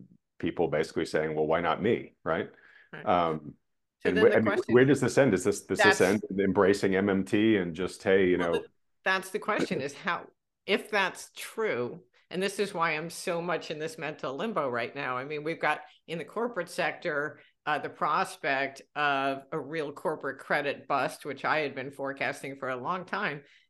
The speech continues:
Speaker 2: being forestalled by this anticipation of lower rates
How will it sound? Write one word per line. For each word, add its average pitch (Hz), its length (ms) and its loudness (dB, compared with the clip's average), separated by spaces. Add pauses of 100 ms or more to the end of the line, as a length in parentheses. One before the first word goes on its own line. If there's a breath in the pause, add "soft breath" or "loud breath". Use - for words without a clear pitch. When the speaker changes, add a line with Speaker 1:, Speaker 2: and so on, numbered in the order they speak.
(140)
Speaker 2:
being 196 300 0
forestalled 160 880 0
by 135 300 2
this 135 320 -2
anticipation 143 800 -6
of 127 100 -8
lower 131 300 -4
rates 127 400 -2